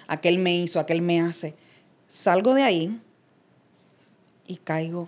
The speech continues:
como más abajo, en el área del corazón, la conciencia, más silencio. A veces, cuando la persona viene muy hiperactivada, la tarea que yo le dejo es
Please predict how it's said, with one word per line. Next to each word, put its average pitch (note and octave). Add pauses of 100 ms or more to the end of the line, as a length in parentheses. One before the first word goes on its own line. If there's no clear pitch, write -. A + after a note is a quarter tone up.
como E3
más D#3
abajo, C#3+ (520)
en D#3+
el D3
área D#3
del D3+
corazón, G#3+ (560)
la D#3+
conciencia, F#3 (200)
más D#3+
silencio. E3 (480)
A G3
veces, G#3+ (100)
cuando G#3+
la G3
persona F#3+
viene A3+
muy A3
hiperactivada, G#3 (100)
la F3
tarea F3
que G3+
yo G3+
le G3+
dejo G#3+
es A3+